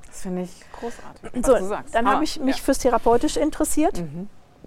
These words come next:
Speaker 2: Pädagogik studiert, äh, Psychologie studiert, ich bin Transaktionsanalytikerin
Speaker 1: Mhm.
Speaker 2: und habe auch bei Daytop gearbeitet und habe st-, also habe für mich festgestellt, das geht nicht. Ich bin am Ende wieder der Nahrungskette. Das heißt, die, die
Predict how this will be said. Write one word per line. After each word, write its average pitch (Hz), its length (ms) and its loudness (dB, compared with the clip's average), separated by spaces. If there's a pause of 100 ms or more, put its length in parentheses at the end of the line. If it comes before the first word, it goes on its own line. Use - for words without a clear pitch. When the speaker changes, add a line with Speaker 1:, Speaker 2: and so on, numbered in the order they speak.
(220)
Speaker 2:
Pädagogik 220 400 2
studiert, 214 680 -2
äh, 190 220 -6
Psychologie 202 440 -6
studiert, 214 300 -8
ich - 20 -16
bin 185 100 -6
Transaktionsanalytikerin 220 1200 -4
Speaker 1:
Mhm. 147 100 -10
Speaker 2:
und 202 100 -6
habe 208 160 -4
auch - 80 -10
bei 185 300 -4
Daytop 202 400 -4
gearbeitet 220 600 -4 (580)
und 240 120 0
habe 226 140 4
st-, - 140 0 (460)
also 214 180 0 (140)
habe 240 120 2 (160)
für - 160 -2
mich 277 120 -2
festgestellt, 247 560 0
das - 160 0
geht - 240 0
nicht. - 200 -10 (480)
Ich - 120 -6
bin 226 120 4
am 208 160 2
Ende 285 340 4
wieder 170 200 2
der 156 100 -2
Nahrungskette. 147 760 -4 (440)
Das - 160 -6
heißt, 208 200 -2
die, 254 120 0
die 240 320 -4